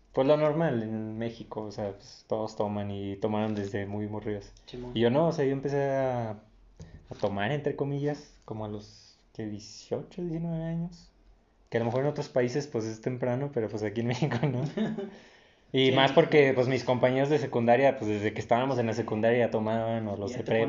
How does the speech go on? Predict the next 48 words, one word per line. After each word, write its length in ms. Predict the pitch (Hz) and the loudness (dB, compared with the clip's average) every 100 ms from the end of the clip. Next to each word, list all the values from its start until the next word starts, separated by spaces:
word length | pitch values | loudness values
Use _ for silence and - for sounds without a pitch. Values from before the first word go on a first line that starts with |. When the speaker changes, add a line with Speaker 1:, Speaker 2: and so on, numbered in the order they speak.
| 123 | 2
Speaker 1:
prepa, 200 | 113 110 | 2 2
Speaker 2:
sí, 60 | 139 | 0
Speaker 1:
y, 120 | 139 | -4
Speaker 2:
te 80 | - | -6
pones 280 | 135 135 127 | -8 -6 -8
bien 140 | 131 | -10
pedo. 160 | 131 123 | -8 0
Speaker 1:
y 60 | 120 | 4
yo 100 | 139 | 4
no, 160 | 175 | 4
o 60 | 165 | 4
sea, 120 | 143 | 4
yo 60 | 131 | 4
empecé 240 | 131 139 | 2 0
a 80 | 139 | 0
tomar 240 | 135 135 | -2 -2
a 40 | 135 | -2
los 220 | 120 110 | -2 -6
dieciocho, 440 | 107 - 123 127 | -8 -4 -4 -2
diecinueve 420 | 123 120 120 120 123 | -4 -4 -4 -2 -2
años, 320 | 120 123 - _ _ _ 113 | -4 -6 -10 _ _ _ -2
y 260 | 113 110 | 2 4
no 100 | 113 | 4
es 120 | 120 | 2
como 240 | - 131 123 | 2 0 0
que 80 | 113 | 0
me 80 | |
ponga 260 | 113 123 127 | 0 2 4
borrachos 440 | 113 117 117 117 | 4 2 0 -2
cada 200 | 120 113 | 2 2
fin 160 | 110 107 | 2 -4
de 60 | 101 | -4
semana, 440 | 110 113 143 127 | -4 -2 0 -2
o 60 | 107 | -2
Speaker 2:
Sí, 220 | 160 180 | 0 2
de 140 | 175 | 0
hecho. 160 | 175 - - _ _ _ - - | -4 -10 -20 _ _ _ -20 -8
Speaker 1:
Bueno, 400 | 120 117 107 107 | -2 -2 -2 -4
eh, 120 | 107 - _ | -8 -12 _
la 120 | 117 113 | -10 -6
siguiente 240 | 120 127 | -6 -6
pregunta 320 | 127 127 135 | -6 -6 -4
era 260 | 127 127 127 | -4 -4 -6
Speaker 2:
Ah, 260 | 131 143 139 | -4 -2 -2
Speaker 1:
esa, 20 | |
Speaker 2:
sí, 160 | 139 135 | -2 -2
Speaker 1:
¿no? 60 | 131 | -2
Speaker 2:
ah, 680 | 139 139 135 135 135 135 | -2 -2 -2 0 0 -2